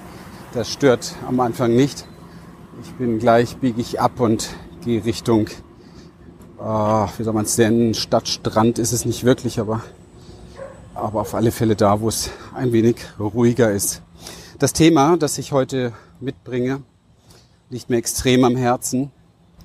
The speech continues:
weil ich mich damit auch in den letzten Wochen und Monaten sehr viel auseinandersetzen durfte. Und ich weiß, gerade wenn es darum geht, neue Dinge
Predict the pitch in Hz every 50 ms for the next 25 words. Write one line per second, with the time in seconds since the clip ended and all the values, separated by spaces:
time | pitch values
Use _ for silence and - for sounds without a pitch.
0 | _ _ _ _ _ _ - - - _ - - _ _ _ - 110 113 113 120
1 | 117 - 127 113 - - 127 120 123 123 117 104 123 123 - 127 120 123 117 117
2 | 120 - - - - 135 117 117 123 120 - 135 123 117 120 117 120 113 - -
3 | - - 117 117 120 120 117 120 117 - - 117 104 120 117 113 - 127 117 117
4 | - 123 117 110 117 117 113 107 113 107 - - 110 107 110 113 - - - 113
5 | 107 107 104 - 110 107 110 117 117 - - _ _ _ _ _ _ _ - -
6 | - _ - 110 113 117 120 120 120 120 117 120 110 - - 120 110 120 117 107
7 | - 117 117 120 - - - 117 113 117 120 127 127 135 127 127 120 120 117